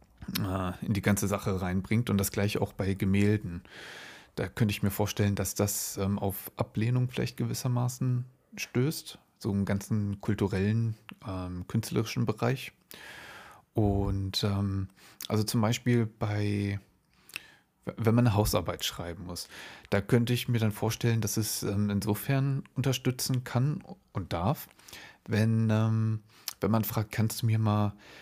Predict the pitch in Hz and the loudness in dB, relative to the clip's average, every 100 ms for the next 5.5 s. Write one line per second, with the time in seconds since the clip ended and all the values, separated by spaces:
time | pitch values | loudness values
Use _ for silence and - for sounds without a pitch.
0 | - - - - _ _ _ - 107 107 | -20 -20 -20 -20 _ _ _ -12 -8 -4
1 | - - - - _ - 127 - 147 139 | -4 -6 -12 -18 _ 2 2 2 2 4
2 | 135 127 - _ _ - - - - 101 | 2 0 -4 _ _ -20 -16 -8 0 2
3 | 110 - 120 113 104 - 95 113 123 - | 4 2 0 2 0 0 0 0 0 -2
4 | 107 95 - 104 104 101 98 - - 131 | -2 -2 -2 0 2 2 0 -4 -4 -4
5 | - 92 90 90 | -2 -4 -2 -2